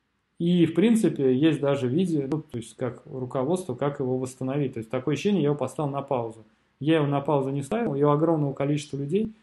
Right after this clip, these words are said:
такая же ситуация. Ну вот, э, мы там, там пишут, как, в какой-то список меня взяли,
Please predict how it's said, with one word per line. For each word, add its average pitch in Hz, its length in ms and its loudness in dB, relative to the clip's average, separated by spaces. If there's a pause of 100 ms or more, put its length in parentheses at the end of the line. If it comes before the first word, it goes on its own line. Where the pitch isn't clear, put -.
(240)
такая 160 280 0
же 147 100 2
ситуация. - 580 -10 (680)
Ну 139 120 -2
вот, 127 400 -2
э, 127 220 -4
мы 135 140 -4
там, 127 240 -8
там 120 160 -8
пишут, 226 500 -2
как, 131 280 -8
в 160 120 -14
какой-то 151 380 -4
список 156 440 -6
меня 131 260 -6
взяли, 202 480 -2